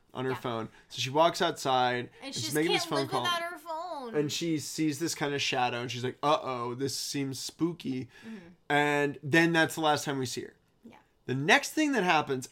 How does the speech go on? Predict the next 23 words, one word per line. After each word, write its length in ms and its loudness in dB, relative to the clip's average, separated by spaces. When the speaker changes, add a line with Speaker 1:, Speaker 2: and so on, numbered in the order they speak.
Speaker 1:
out 220 6
of 140 2
nowhere. 840 0
Speaker 2:
Not 200 0
a 100 2
whole 160 -2
lot 160 2
of 80 -6
graphic 440 -10
murders 400 -12
in 80 -20
this 140 -20
movie. 360 -20
Speaker 1:
No, 280 8
and 100 4
that's 140 4
the 60 0
other 80 -4
thing. 120 2
It's 120 -4
not 160 2
very 160 -2
gory. 460 4